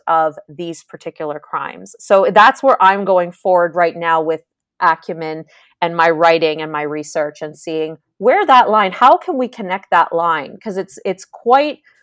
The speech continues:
shocking when <laughs> you're reading about it and, and hearing how, um,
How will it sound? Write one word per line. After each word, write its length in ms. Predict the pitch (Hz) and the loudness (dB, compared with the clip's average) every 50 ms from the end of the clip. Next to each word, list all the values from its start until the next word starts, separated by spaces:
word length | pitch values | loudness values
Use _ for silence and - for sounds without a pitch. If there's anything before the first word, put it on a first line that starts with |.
| _ _ _ _ _ _ - - | _ _ _ _ _ _ -20 -16
shocking 720 | - - - 262 233 247 240 - - 165 143 123 143 147 _ _ - | -6 2 6 8 8 8 8 6 0 -4 -4 -4 -10 -16 _ _ -4
when 240 | 214 220 254 269 262 | 2 2 4 4 4
<laughs> 40 | 269 | 2
you're 240 | 302 302 294 254 | 2 2 0 -2
reading 380 | 185 220 240 262 269 294 247 220 | -2 -2 -2 0 0 0 0 0
about 300 | 202 190 175 165 156 160 | 0 2 2 2 2 0
it 100 | 160 160 | -2 -4
and, 160 | 170 170 175 - | -6 -10 -8 -8
and 180 | 180 185 185 185 | -8 -8 -8 -8
hearing 480 | _ - 220 220 220 202 185 175 170 _ _ _ _ _ _ _ | _ -2 0 2 2 2 0 -2 -6 _ _ _ _ _ _ _
how, 540 | - - 208 202 196 190 185 190 185 - - - | 0 6 6 8 8 8 8 6 2 0 0 2
um, 540 | 180 175 170 170 170 165 165 160 165 165 | 2 4 4 4 2 0 -4 -12 -14 -18